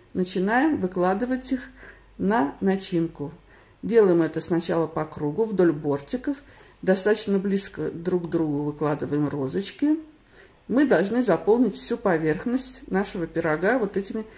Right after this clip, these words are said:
цветочками. В тех местах, где есть, э, пробелы, не, не умещается целая розочка,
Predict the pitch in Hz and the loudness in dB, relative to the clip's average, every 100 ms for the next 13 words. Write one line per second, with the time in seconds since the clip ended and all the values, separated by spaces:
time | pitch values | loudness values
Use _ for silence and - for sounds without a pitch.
0 | - - - - 208 - 156 151 - 151 | -20 -20 -20 -6 -4 0 0 -2 -6 -6
1 | 147 147 - - - - - - 269 285 | -6 -8 -16 -20 -20 -20 -14 0 2 4
2 | 247 - 190 196 185 185 185 185 - 156 | 4 4 2 2 6 6 6 2 -2 2
3 | 170 160 202 196 180 143 143 220 349 - | 2 2 4 4 4 0 4 4 4 0
4 | - _ _ - - 196 190 185 185 180 | -16 _ _ -12 0 2 4 6 6 6
5 | 180 196 170 160 160 - 160 170 214 269 | 4 4 2 2 -4 -2 0 4 4 4
6 | 311 302 - 320 | 2 0 -4 -4